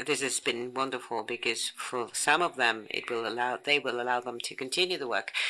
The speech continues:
and for others, it just to survive, simply survive. So, uh, thanks to, uh, the I S U, to the Spanish Agency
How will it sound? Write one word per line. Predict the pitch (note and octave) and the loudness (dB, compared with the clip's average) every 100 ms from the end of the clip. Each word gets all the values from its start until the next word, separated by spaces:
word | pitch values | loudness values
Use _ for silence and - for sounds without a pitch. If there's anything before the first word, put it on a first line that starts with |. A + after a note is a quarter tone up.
| - - | -2 4
and | B2 B2 | 4 4
for | - C3+ C3 - | 2 2 2 0
others, | B2+ B2+ C3 C3 - | 0 4 6 6 2
it | A2+ - - - | -2 -6 -16 -6
just | D#3 - - | -2 -2 -2
to | C3 | 0
survive, | D#3+ D3+ F#3 - - - - - | 4 8 8 8 2 -4 -4 -4
simply | - B2+ - B2+ | -2 -2 -4 -4
survive. | - B2 B2 A#2 A#2+ | -4 2 4 4 2
So, | A#2+ B2 - - - - - _ - | 2 2 0 -4 -6 -8 -12 _ 0
uh, | - | 2
thanks | - C3+ B2+ | 4 4 4
to, | - C#3 B2+ | 2 2 2
uh, | C3+ B2+ | 2 0
the | C3 C3 C3 - | -2 -4 0 2
I | B2+ B2 | 4 2
S | - | -2
U, | D3+ | -2
to | D#3+ - C#3 B2+ | -2 -2 -2 -2
the | B2+ B2 | -4 -4
Spanish | A#2+ C#3 C3 C3 B2+ C3 | -4 -2 -2 -2 -4 -2
Agency | C3 B2 C3 - D3 | -2 -4 -2 0 0